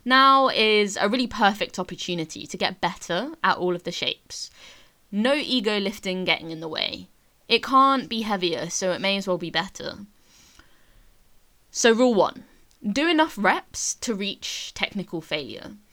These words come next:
If you want to maintain your muscle mass, you need to challenge it. And you can do that with just your body or with your bands or with a little kettlebell. And how you do it and how strong you are is gonna determine how many reps you end up having to do.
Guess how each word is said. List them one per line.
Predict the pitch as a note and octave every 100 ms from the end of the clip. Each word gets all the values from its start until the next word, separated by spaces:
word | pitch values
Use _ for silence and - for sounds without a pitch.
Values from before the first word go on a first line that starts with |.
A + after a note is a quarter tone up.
| - -
If | - B3
you | D4+
want | F4+ G3+
to |
maintain | D#4+ D#4 B3+ C4 A#3+ A3+ A#3+
your | G3
muscle | F3 G3 F#3+
mass, | F3 A#3+ -
you | A#3+
need | C#4+
to | D#4
challenge | A#3+ F#3+ F#3 E3
it. | C#3 - - - - -
And | C4
you | D#4
can | G4+ C#4+
do | D#4
that | E4+ A#3
with | C4
just | B3 B3
your | B3
body | G3+ A3+ A3+ A3
or | G#3+ G3+
with | G3+ G3
your | G#3
bands | G3 F3+ F3 F3+ F3+
or | -
with | F3 F#3+
a |
little | G3 -
kettlebell. | F#3 F3 D#3+ D#3 D#3+ D#3+ E3+ _ - - - -
And | G#3 G#3 G3+
how | - B3+ C4
you | B3 G3+
do | F3+
it | E3+ D#3+ -
and | F#3 G#3
how | G#3+
strong | G#3 - G#3+ G#3
you | E3
are | E3 D3 -
is | F#3+
gonna | G#3 G#3+
determine | G#3 G#3+ A3+ G3 F#3 G3
how | F3+
many | F3+
reps | E3 F3 -
you | G3
end | F3+ F#3
up | -
having | F#3+ F#3+
to | F#3
do. | E3+ D#3+ A#3